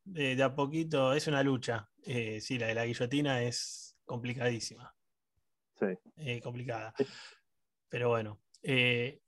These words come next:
Speaker 1: Lucas, y como para ir cerrando, eh, si le tuvieras que rec-, alguien que está escuchando, eh, está con dudas de, de arrancar su proyecto, piensa en, en esto de tomar las riendas de sus proyectos narrativos, de,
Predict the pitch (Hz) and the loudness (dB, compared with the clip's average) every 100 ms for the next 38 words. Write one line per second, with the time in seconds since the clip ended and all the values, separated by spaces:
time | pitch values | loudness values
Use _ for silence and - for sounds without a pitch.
0 | - 180 196 156 160 160 165 208 190 190 | -4 2 4 6 6 8 8 4 6 6
1 | 165 135 123 123 120 - - - 139 131 | 8 6 6 2 -2 -4 -20 -8 -2 0
2 | 123 120 117 120 - _ - - - _ | 0 -4 -6 -10 -14 _ -20 -20 -20 _
3 | _ _ _ _ _ - 202 202 233 269 | _ _ _ _ _ 0 6 6 8 8
4 | 226 196 185 180 - - 208 196 170 156 | 8 6 4 0 0 6 6 6 0 -2
5 | 196 - 170 190 208 202 190 185 190 - | -2 -2 2 4 6 4 2 0 -2 -12
6 | _ - 151 143 139 143 - 185 175 165 | _ -2 2 2 0 -2 0 0 2 0
7 | 160 190 185 156 139 135 131 123 123 - | 0 0 2 2 2 2 2 0 -2 -8
8 | _ _ _ - - 147 143 143 165 156 | _ _ _ -20 -2 2 4 4 2 2
9 | 156 147 147 196 180 156 160 151 143 160 | 2 2 4 4 4 2 4 4 4 0
10 | 165 160 143 135 139 143 156 151 160 160 | 0 4 4 4 2 -2 0 0 0 2
11 | 139 131 127 143 156 151 139 151 143 127 | 4 4 2 4 6 4 4 0 0 0
12 | 123 - 135 - 156 - 131 131 123 123 | -6 -2 0 4 2 2 0 4 4 4
13 | 123 165 160 139 131 127 131 - - - | 2 2 4 4 2 -2 -4 -8 -14 -10
14 | 143 127 117 117 | -4 -4 -4 -8